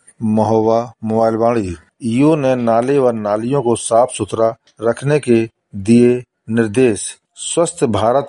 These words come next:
मिशन के अंतर्गत आयोजित स्वच्छता जागृति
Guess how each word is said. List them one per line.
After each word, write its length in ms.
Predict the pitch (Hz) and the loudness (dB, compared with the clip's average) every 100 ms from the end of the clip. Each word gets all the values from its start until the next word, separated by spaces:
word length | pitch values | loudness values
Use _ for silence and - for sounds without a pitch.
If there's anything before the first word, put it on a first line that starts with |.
| 113 | 2
मिशन 420 | 117 117 147 147 | 2 2 -2 -2
के 320 | 120 117 113 117 _ _ | 2 2 2 -4 _ _
अंतर्गत 720 | 113 113 117 120 151 127 123 - | -2 0 -2 0 -2 0 -2 0
आयोजित 480 | 113 113 113 113 202 | 0 0 0 0 -2
स्वच्छता 580 | - - 113 - 135 131 | -2 -2 -4 -4 -2 -2
जागृति 840 | 101 117 110 104 107 - - 131 | 0 0 0 -2 -4 -4 -4 -2